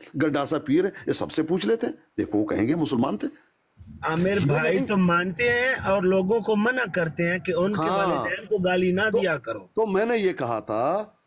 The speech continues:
Speaker 1: कि मैं ये साबित करूंगा। अब ग्लोबल ने क्या कहा, "नहीं, तुम उसको पारसी नस्ल साबित करो,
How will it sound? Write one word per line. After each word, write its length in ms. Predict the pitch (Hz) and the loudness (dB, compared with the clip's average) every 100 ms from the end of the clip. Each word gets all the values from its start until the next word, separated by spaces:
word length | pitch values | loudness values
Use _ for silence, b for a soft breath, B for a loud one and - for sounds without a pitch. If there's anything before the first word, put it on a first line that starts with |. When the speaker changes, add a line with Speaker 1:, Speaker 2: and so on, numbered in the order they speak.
| - | -2
Speaker 1:
कि 80 | 170 | 2
मैं 140 | 151 | 4
ये 120 | 110 | 2
साबित 320 | 101 92 113 | 0 -2 -4
करूंगा। 340 | - 175 208 214 - - - B B B B | 0 0 0 -4 -12 -20 -20 B B B B
अब 160 | 135 156 | -4 0
ग्लोबल 380 | 131 135 156 196 | 2 2 2 0
ने 100 | 160 | 0
क्या 160 | 131 | 0
कहा, 160 | 117 135 | 0 0
"नहीं, 380 | 131 233 226 160 | 2 2 2 2
तुम 480 | 117 - - 185 180 | -2 -12 -4 0 0
उसको 220 | - 208 | 2 0
पारसी 380 | - 131 131 190 | 0 -2 0 2
नस्ल 300 | 147 135 220 | 2 0 -2
साबित 340 | 214 185 - | -2 -2 0
करो, 400 | 190 180 139 107 | 0 2 0 -4